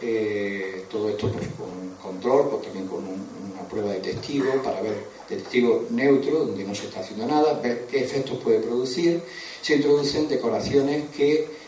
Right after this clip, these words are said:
representan aspectos de la naturaleza, bellos, estéticos, armónicos, ordenados, en un, en unos ambientes. En otros se introducen, eh, lo que podría,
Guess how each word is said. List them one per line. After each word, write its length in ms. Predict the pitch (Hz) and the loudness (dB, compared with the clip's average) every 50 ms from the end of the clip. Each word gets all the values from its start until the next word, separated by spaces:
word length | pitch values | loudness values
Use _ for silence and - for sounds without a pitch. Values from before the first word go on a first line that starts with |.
| - - - - | -20 -20 -8 -6
representan 680 | 123 117 117 - - 143 139 139 139 - 147 147 139 | -6 -4 -2 -4 0 2 2 2 2 2 0 0 0
aspectos 440 | 139 123 - - 135 131 - 147 135 | -2 -4 -2 -4 -4 -4 -4 -4 -4
de 80 | - 117 | -4 -4
la 80 | 113 | -4
naturaleza, 680 | 110 107 104 101 117 120 131 156 160 160 - 131 131 127 | -4 -4 -6 -4 -4 0 2 2 2 2 0 0 0 0
bellos, 440 | 120 127 135 143 139 131 123 120 117 | 2 2 2 2 2 2 0 0 0
estéticos, 640 | - - - 147 147 143 131 123 - - 120 - 101 | -2 0 2 2 2 2 0 -6 -8 -8 -10 -12 -10
armónicos, 600 | 104 117 135 143 143 139 127 - - 127 110 92 | -8 -6 -4 -2 -2 -4 -4 -6 -6 -6 -6 -6
ordenados, 640 | - 92 90 98 104 117 131 131 131 - - - - - - - - - - - - - - - - - - - - - - - - - - - - - - - | -6 -6 -6 -4 -2 0 2 4 4 4 2 0 -4 -8 -14 -18 -20 -20 -20 -20 -20 -20 -20 -20 -20 -20 -20 -20 -20 -20 -20 -20 -20 -20 -20 -20 -20 -20 -10 -6
en 160 | 117 117 120 | -2 -2 -2
un, 100 | 123 117 | -2 -2
en 140 | 117 120 120 | -4 -4 -2
unos 240 | 120 117 117 - - | -2 -2 -2 -2 -4
ambientes. 560 | 98 98 - - - - - - - - - - - - | -8 -8 -8 -8 -10 -10 -8 -8 -8 -8 -8 -10 -12 -10
En 140 | 113 113 131 | -8 -2 0
otros 380 | 143 - - 151 160 170 170 - - - - | 0 2 4 2 2 2 2 -2 -6 -10 -12
se 140 | - - 131 | -8 -2 -2
introducen, 760 | 120 113 113 110 110 113 120 - - 139 135 139 143 143 143 143 - - - - - - - | 0 0 2 2 2 2 0 0 2 2 2 2 0 -2 -4 -10 -12 -16 -18 -20 -20 -20 -10
eh, 840 | - 120 113 110 107 107 104 101 101 101 101 98 98 98 95 98 101 - | -4 -2 0 2 2 2 2 0 0 -2 -2 -4 -4 -6 -6 -8 -8 -10
lo 120 | - 101 - | -12 -10 -10
que 60 | - | -8
podría, 480 | - 107 107 123 127 123 - - - | -6 -2 2 4 4 4 4 2 -2